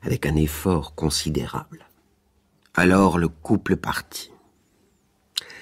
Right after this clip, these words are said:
Caravan se baissa sous la porte, se mit à descendre en tremblant l'escalier, tandis que sa femme, marchant à reculons, l'éclairait d'une main,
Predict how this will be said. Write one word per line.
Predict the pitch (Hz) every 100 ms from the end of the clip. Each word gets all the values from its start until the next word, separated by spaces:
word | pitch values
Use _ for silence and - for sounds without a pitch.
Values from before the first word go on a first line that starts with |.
| - - -
Caravan | 107 90 92 80 85 85
se | 78 76
baissa | 69 82 80 - 73
sous | - -
la | -
porte, | - - 78 80 - - 73 - - - -
se | - 92
mit | 85 82
à | 90
descendre | 78 90 - 87 80
en | 80
tremblant | 76 - 78 69
l'escalier, | 73 71 - 73 71 76 82 78 - - -
tandis | - 78 76
que | -
sa | 73 80
femme, | - 87 92 82
marchant | 85 87 - - 82 71
à |
reculons, | 67 82 80 76 71 78 82 - -
l'éclairait | 92 95 90 98 90 78 80
d'une | - 71
main, | 67 71 73 82